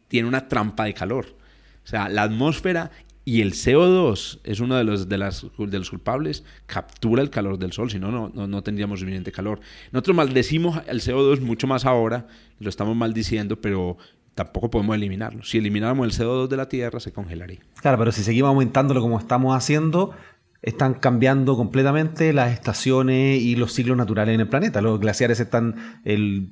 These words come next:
Speaker 2: de-, derritiendo.
Speaker 1: Claro. Mi-,
Speaker 2: Eh,
Speaker 1: imagínate lo, lo, la cantidad de, de, de energía que llega del sol, que con aumentar un poquitico, que es lo que estamos haciendo, pues, un poco irresponsablemente, eh,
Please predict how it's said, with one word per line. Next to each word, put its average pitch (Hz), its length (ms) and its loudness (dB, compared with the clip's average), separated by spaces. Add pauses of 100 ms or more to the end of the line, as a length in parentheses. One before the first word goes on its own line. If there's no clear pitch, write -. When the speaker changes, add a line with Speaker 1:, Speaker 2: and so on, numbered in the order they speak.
Speaker 2:
de-, 107 400 2
derritiendo. 123 920 2
Speaker 1:
Claro. 90 300 -2 (300)
Mi-, - 160 2
Speaker 2:
Eh, - 40 2
Speaker 1:
imagínate 139 440 4
lo, 131 260 4
lo, 131 360 2
la 131 180 -2
cantidad 131 500 0
de, 170 260 0
de, 151 280 -2
de 135 200 -4
energía 127 460 -2
que 113 100 -2
llega 110 220 -2
del 113 120 -6
sol, 104 340 -8 (540)
que - 160 -8
con 113 160 0
aumentar 110 480 0
un 160 80 -2
poquitico, 123 640 -4
que - 100 -6
es 101 80 -4
lo 117 80 -4
que - 80 -12
estamos 110 260 -6
haciendo, 104 340 -4
pues, 110 160 -4
un 113 60 -6
poco 117 280 -6
irresponsablemente, 110 1200 -6
eh, 101 300 -8